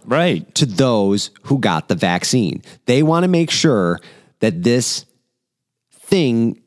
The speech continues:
Speaker 2: is, is working. They wanna make sure that this is working. And what I worry, 'cause, 'cause, I mean, I think everybody who's gotten a vaccine at this point
Speaker 1: Yeah.
Speaker 2: is gonna get it. Like, it's,
Speaker 1: Right.
Speaker 2: you're, you're kinda done there. But my, my concern is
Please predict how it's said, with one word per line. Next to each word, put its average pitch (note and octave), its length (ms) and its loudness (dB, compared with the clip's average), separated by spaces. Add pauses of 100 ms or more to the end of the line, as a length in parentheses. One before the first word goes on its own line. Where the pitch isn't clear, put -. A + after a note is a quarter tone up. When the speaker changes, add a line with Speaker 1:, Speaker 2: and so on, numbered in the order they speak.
(140)
Speaker 2:
is, A2+ 220 2 (140)
is G#2 200 0
working. A#2+ 580 -2
They A#2 80 2
wanna B2+ 220 2
make E3 160 2
sure D#3+ 160 2
that C#3 120 0
this C3+ 180 0
is G#2+ 100 2
working. F#2+ 440 0 (320)
And C3+ 300 0
what B2 300 0
I F#3 280 2
worry, C3+ 580 0
'cause, C3 240 0 (120)
'cause, C#3 160 2
I C3 60 2
mean, C3 220 0
I C3 80 2
think F3+ 320 0
everybody C3+ 320 2
who's A2+ 180 0
gotten G2+ 220 0
a G#2+ 40 -2
vaccine A2 340 0
at A2 100 0
this A2 120 0
point A2 360 0 (100)
Speaker 1:
Yeah. G#2 300 0 (120)
Speaker 2:
is A#2 120 0
gonna G#2+ 180 2
get E2 160 -2
it. - 140 -14
Like, A2 220 0
it's, A2 60 2
Speaker 1:
Right. F2 240 0
Speaker 2:
you're, C#3+ 120 4
you're C#3 200 0
kinda D3+ 240 0
done G#2+ 240 0
there. C2+ 220 -4 (360)
But C3+ 320 -2
my, C3 440 0
my C3+ 240 0
concern C3 400 0
is G#2 220 0